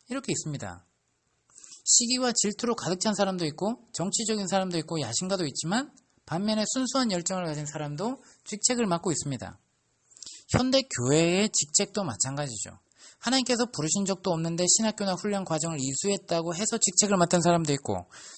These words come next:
정말 하나님께서 부르셔서 헌신된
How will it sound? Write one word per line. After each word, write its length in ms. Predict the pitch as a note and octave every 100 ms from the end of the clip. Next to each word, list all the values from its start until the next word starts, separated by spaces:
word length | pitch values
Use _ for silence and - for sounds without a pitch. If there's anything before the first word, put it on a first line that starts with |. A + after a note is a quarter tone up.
| -
정말 260 | G3+ C4 A#3 -
하나님께서 500 | D4+ C#4+ C4+ B3 B3
부르셔서 640 | E3 E3+ F3 D#3+ F#3 A#3+ - - - -
헌신된 520 | A#3+ A3+ B3 A3+ A#3